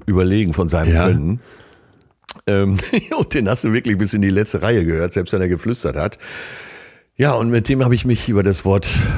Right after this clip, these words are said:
Speaker 1: Horchen unterhalten.
Speaker 2: Mhm.
Speaker 1: <laughs> Und es gibt zwei Hauptrichtungen, so viel kann ich schon mal verraten.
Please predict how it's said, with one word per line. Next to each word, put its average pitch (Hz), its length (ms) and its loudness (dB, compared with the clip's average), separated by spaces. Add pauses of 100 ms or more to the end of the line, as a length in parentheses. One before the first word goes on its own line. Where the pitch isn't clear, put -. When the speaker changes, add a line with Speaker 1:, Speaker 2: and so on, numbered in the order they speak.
(140)
Speaker 1:
Horchen 92 380 2
unterhalten. 76 680 -2 (800)
Speaker 2:
Mhm. 107 400 2
Speaker 1:
<laughs> 285 1900 -2
Und 120 100 2
es 123 100 0
gibt 165 160 0
zwei 160 220 0
Hauptrichtungen, 123 600 0
so 123 100 2
viel 135 120 0
kann 131 140 0
ich 135 120 2
schon 120 120 0
mal 113 120 2
verraten. 110 560 0